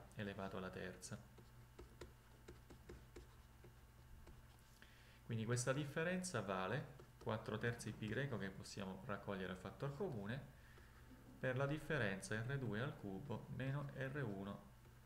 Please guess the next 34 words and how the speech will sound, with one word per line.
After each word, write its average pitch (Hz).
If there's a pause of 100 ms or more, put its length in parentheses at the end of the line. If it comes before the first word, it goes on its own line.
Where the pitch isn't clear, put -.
(320)
al 107
cubo. - (1400)
Questo 202
è 123
il 120
volume 113 (960)
della, 101 (600)
della 117
regione 123
di -
spazio 117
in 135
cui 131
sono 123
distribuite 117
le 95
cariche. - (220)
Se 175
Q 160
grande 131
è -
la 98
carica 104
totale, 180
la 110
densità 135
di 113
carica 101
che 98
indichiamo 107
con 101
la 98
lettera 113
greca 110